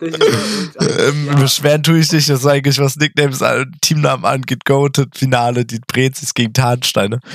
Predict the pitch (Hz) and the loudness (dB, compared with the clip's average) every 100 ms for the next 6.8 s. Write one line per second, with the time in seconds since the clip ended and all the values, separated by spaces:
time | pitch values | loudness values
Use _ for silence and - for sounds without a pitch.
0 | - - 147 139 143 143 147 135 127 131 | -2 2 2 2 2 2 2 -2 -2 0
1 | 127 127 127 135 127 131 127 117 123 120 | 0 0 0 0 2 2 0 -2 -2 0
2 | 127 110 101 104 110 120 107 110 127 123 | 0 0 -4 -4 -2 -2 2 2 2 0
3 | - 107 - - - 110 208 - - 113 | -2 -4 -8 -12 -6 0 0 0 -2 0
4 | 107 110 120 113 107 107 110 113 101 107 | 0 0 0 0 0 -2 -2 0 0 0
5 | 107 107 - 104 107 104 - - 107 - | -2 -4 -2 -4 -2 -6 -6 -4 -2 -4
6 | - 95 98 101 - - 104 | -6 -6 -2 -4 -2 -2 0